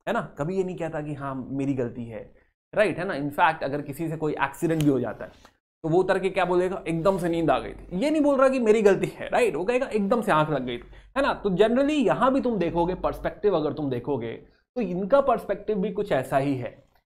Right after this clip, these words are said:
They are creating colonies, कॉलोनियल माइंडसेट है इनका। But ये उसको छुपाने की कोशिश करेंगे, कहेंगे "व्हाइट मैन्स बर्डन है",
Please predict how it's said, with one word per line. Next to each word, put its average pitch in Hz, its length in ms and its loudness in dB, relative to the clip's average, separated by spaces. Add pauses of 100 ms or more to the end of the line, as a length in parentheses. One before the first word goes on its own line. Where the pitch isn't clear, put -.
(160)
They 247 240 6
are 190 240 4
creating 240 560 0 (120)
colonies, 151 520 0 (540)
कॉलोनियल 240 460 2
माइंडसेट 220 560 -2
है 180 220 -2
इनका। - 420 -6 (1080)
But 180 180 2
ये 220 160 2
उसको 269 260 0
छुपाने 180 440 2
की 202 100 -4
कोशिश 185 320 0
करेंगे, 160 360 0
कहेंगे 147 280 0
"व्हाइट 131 320 -2
मैन्स 143 260 -8
बर्डन 123 440 -2
है", 135 180 -12